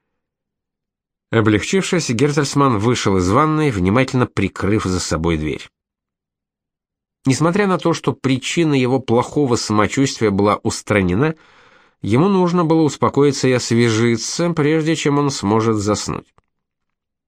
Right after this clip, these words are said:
Да к тому же на следующее утро ему предстояло интервью на телевидении, и он должен хорошо выглядеть. К счастью, у Настасьи не было времени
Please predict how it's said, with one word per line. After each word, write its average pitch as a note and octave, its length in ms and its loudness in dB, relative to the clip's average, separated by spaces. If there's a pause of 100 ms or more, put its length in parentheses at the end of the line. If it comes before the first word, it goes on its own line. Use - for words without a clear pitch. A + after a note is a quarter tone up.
(280)
Да F2+ 80 -2
к - 80 -8
тому A#2 260 0
же C3+ 120 0
на A#2+ 120 0
следующее G2+ 460 -2
утро D3 220 -2
ему A2+ 220 0
предстояло A2+ 540 0 (380)
интервью B2 800 2
на G#2 220 0
телевидении, C#3+ 880 0 (320)
и A2 120 0
он C#3 260 2
должен C#3 400 2
хорошо G#2+ 420 0
выглядеть. G2+ 440 0 (2000)
К - 80 -18
счастью, - 540 -2
у C3+ 80 0
Настасьи C#3+ 640 -2
не A#2+ 200 2
было A2 220 2
времени C3+ 460 0